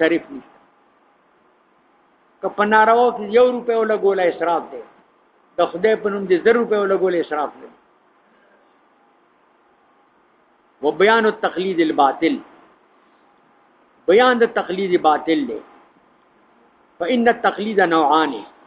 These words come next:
باطل و حق. یو تقلید باطل دی، یو تقلید حق دی. مشروع و ممنوع. یو تقلید مشروعہ دے،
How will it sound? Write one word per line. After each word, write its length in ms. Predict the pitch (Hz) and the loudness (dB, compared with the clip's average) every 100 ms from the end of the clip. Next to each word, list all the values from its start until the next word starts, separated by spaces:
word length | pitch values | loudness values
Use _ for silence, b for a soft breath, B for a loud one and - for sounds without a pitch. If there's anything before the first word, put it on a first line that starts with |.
| _ _ _ _ _ _ _ _ _ _ _ _ _ _ _ _ _ _ | _ _ _ _ _ _ _ _ _ _ _ _ _ _ _ _ _ _
باطل 440 | 156 214 220 220 226 220 202 - - | 2 2 4 2 2 0 -4 -14 -8
و 80 | 143 | -6
حق. 440 | - 165 - 135 107 _ _ _ _ _ _ _ _ _ _ _ _ _ - | -2 -4 -4 -12 -12 _ _ _ _ _ _ _ _ _ _ _ _ _ -2
یو 160 | 196 247 | 2 2
تقلید 540 | 240 190 214 226 220 | 0 -4 -2 0 2
باطل 460 | 185 180 226 254 220 | 2 0 0 0 2
دی، 80 | |
یو 160 | 190 202 | 2 2
تقلید 480 | 196 185 175 180 160 | 0 -4 -2 0 0
حق 240 | 151 160 - | 0 -4 -8
دی. 120 | 113 - _ _ _ _ _ _ _ - | -18 -20 _ _ _ _ _ _ _ -8
مشروع 580 | 156 160 190 254 262 247 | -4 -2 0 4 4 2
و 280 | 233 214 196 | -2 -4 -4
ممنوع. 640 | 175 180 190 196 156 143 - - - _ _ _ _ - | -6 -6 -2 0 0 -4 -8 -14 -20 _ _ _ _ -2
یو 180 | 185 247 | 2 2
تقلید 460 | 247 220 214 240 | 2 -2 -2 -2
مشروعہ 580 | 226 214 190 180 180 220 | -2 -2 0 0 2 4
دے، 280 | 233 196 143 | 4 2 0